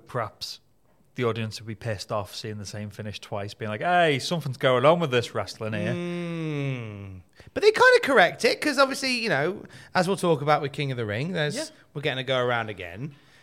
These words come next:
Speaker 2: So, but it sounds to me like a big part of it is, is our Ravey Davey boy trying to get a,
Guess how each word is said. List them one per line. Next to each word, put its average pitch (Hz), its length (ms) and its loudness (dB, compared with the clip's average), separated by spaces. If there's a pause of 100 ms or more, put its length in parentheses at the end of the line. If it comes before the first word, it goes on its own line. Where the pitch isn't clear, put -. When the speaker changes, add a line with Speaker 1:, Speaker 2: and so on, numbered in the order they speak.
(340)
Speaker 2:
So, 226 180 2
but 220 300 -2
it 226 140 -2
sounds 302 480 2
to 247 100 -2
me 147 540 -2
like 135 160 -6
a 143 40 -6
big 160 360 -4
part 143 260 2
of 127 120 -4
it 120 160 -2
is, 120 440 -6 (100)
is 127 200 -6
our 127 480 2 (120)
Ravey 127 300 -2
Davey 120 260 -4
boy 107 360 -8 (580)
trying 139 280 0
to 127 80 -2
get 123 320 0
a, 113 400 -2